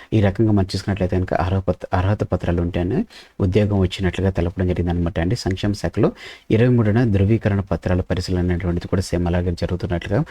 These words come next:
మనకు తెలపడం జరిగిందనమాట అండి. ధృవీకరణ పత్రాల పరిశీలనకు ఎంపికైనటువంటి ఇరవై మూడు మంది అభ్యర్థులకు, అంటే ఇరవై మూడు పోస్టులకు కానీ ఇరవై మూడు మంది అభ్యర్థులను టీజీపీఎస్సీ వెబ్సైట్లో పొందుపరచనున్నట్లుగా పేర్కొనడం జరిగిందనమాట అండి. ఈ రో-,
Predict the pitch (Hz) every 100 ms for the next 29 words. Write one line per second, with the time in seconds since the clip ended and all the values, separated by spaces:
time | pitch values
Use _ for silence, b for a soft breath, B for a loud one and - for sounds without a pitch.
0 | B B - 95 - 87 - 92 92 92
1 | 90 87 87 85 135 98 110 110 104 104
2 | 90 98 95 90 92 87 101 85 - 95
3 | 92 85 90 160 - B B B 110 107
4 | 104 95 85 85 - 92 92 90 90 85
5 | 87 82 - 90 127 92 95 92 95 95
6 | 92 - - 95 - - - 107 101 -
7 | 95 101 92 90 90 87 82 82 82 98
8 | - - 104 175 B B B - 113 117
9 | - 101 - 139 101 - 101 - - 92
10 | 85 - - 92 87 82 - 135 - 92
11 | - 90 87 87 82 87 85 113 123 -
12 | - 90 90 90